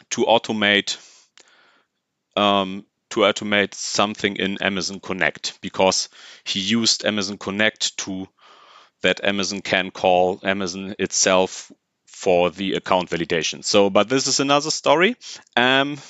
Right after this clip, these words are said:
which is also fun, but not the part of this story. And, um, so, and what I, so, so I thought, okay, um, I really need this because I have to set up, um, I want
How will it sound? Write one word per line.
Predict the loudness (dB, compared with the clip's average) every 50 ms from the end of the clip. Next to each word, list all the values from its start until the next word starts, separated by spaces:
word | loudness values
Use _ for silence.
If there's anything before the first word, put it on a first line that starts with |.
| -10 -8
which | -6 -4 -4 -4
is | -4 -4 -2
also | 0 2 2 2 0 -4 -4
fun, | 0 2 2 2 2 0 -6 -14 -18 -18 -20 -20 -20 _ _
but | 2 2 2 2
not | 2 -2 -2 -4
the | -6 -8
part | -2 2 2 4 2 2 0
of | -4 -6 -4
this | -4 -6 -4
story. | 0 0 2 2 2 0 -4 -6 -12 -18 -20 -20 _ _ _ _ 2
And, | 2 2 2 0 -2 -4 -8 -12 -4 0
um, | 2 2 2 2 0 -4 -8 -14 -18 -20 -20 -20 _ _ _ _ _
so, | -10 -2 0 2 2 2 2 2 0
and | 0 -2 -2 -4 -6
what | -2 -2 -2 0
I, | -2 -4 -6 -6 -6
so, | -4 -2 -2 0 -2 -2
so | 0 2 4
I | 4 4 4
thought, | 2 2 0 0 0 0
okay, | -2 -2 2 4 4 4 4 2 0 _ -14 -16 -6 -2
um, | 0 0 2 2 0 -2 -4 -8 -12 -16 _ -20 -20 -20 -20 -18 -20 -10 -2 2
I | 2 4
really | 4 4 4 2 2 2
need | 0 -2 -2 -2
this | -2 -2 -2 -2 -2
because | -4 -6 -2 2 2 2 2 0
I | -2 -4 -2
have | 0 0 -2 -2 -4 -8
to | -8 -6
set | -2 0 0 2 4
up, | 2 2 2 0 -6 -20 -8 _ 0
um, | 2 2 0 0 -4 -10 -16 _ _ _ _ _ _ _
I | -2 0 0 2
want | 2 2 0 0 -2